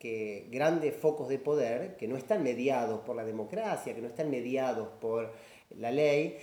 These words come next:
eh, in-, inciden en el, en el mundo digital, en el mundo real, a través de esta, estas grandes potencias, digamos,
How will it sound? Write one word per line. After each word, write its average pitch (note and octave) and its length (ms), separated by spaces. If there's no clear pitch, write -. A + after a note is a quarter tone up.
eh, A2+ 340
in-, C#3 460
inciden D#3+ 1000
en A#2 200
el, A#2 500
en C3+ 120
el C3 160
mundo D#3 380
digital, C3+ 760
en A#2+ 120
el A2 120
mundo C#3 240
real, C3 340
a E3+ 140
través A#2 360
de B2 460
esta, G#2+ 400
estas A2+ 220
grandes B2 220
potencias, C3 720
digamos, A#2+ 300